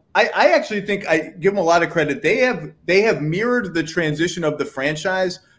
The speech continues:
from lovable laughingstock to dynastic powerhouse in their sophistication of debates and the, the vitriol they directed each other. It's a really interesting and sometimes ugly place. Uh, a lot of the, the debates have been centered around Ben Simmons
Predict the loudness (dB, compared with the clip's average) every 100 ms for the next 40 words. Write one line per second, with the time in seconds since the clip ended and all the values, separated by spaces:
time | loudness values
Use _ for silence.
0 | _ 0 0 2 4 4 4 2 2 2
1 | 0 0 0 0 -2 -2 0 0 -4 -4
2 | -2 -2 -4 _ _ 0 2 2 0 -2
3 | -4 -4 -2 0 0 0 0 0 -2 -4
4 | -2 2 0 -2 -10 -8 -8 -8 -2 -2
5 | 0 -4 -4 -6 -4 0 0 -2 -6 -6
6 | -4 -6 -4 -6 -6 -6 -6 -2 2 2
7 | 2 0 0 -2 0 -2 -2 0 2 0
8 | -2 -20 _ 2 4 2 2 0 0 0
9 | -2 -2 -2 -2 0 -2 -4 -6 -4 -4
10 | 0 -2 0 -4 -2 -2 -2 -14 _ _
11 | _ 4 4 2 2 4 4 4 0 -2
12 | -2 -4 2 2 0 -4 -4 -2 -2 -4
13 | -2 -2 0 2 2 0 0 0 2 -2
14 | -2 -8